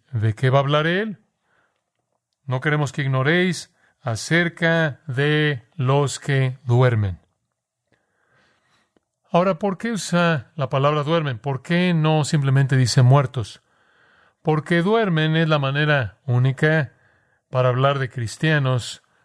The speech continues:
en reposo, en un reposo temporal. Por cierto, la palabra duermen, koimao,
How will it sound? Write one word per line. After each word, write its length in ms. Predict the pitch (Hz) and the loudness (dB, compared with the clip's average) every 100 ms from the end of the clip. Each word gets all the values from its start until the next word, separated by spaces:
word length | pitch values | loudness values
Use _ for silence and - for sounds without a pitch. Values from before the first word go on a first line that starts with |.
| _ | _
en 180 | 117 110 | -4 -2
reposo, 760 | 135 131 165 151 - 117 95 _ _ _ _ _ _ _ | -2 0 0 0 -4 -10 -12 _ _ _ _ _ _ _
en 160 | 120 123 | -2 0
un 140 | 151 | 0
reposo 480 | 143 - 117 - 120 | 0 0 -2 -2 0
temporal. 640 | 131 117 131 135 139 95 - _ _ _ _ _ _ _ _ | 0 0 0 2 0 -4 -14 _ _ _ _ _ _ _ _
Por 160 | 123 | -10
cierto, 280 | 110 165 147 | -4 -2 0
la 140 | 131 123 | -2 0
palabra 540 | 139 147 147 139 104 _ _ _ _ | 0 0 0 -4 -6 _ _ _ _
duermen, 640 | 117 123 131 123 151 151 _ _ _ _ _ _ _ _ _ _ _ | -2 0 2 0 -2 -4 _ _ _ _ _ _ _ _ _ _ _
koimao, 880 | - 135 135 131 139 147 123 123 | -6 0 0 2 2 0 -2 -8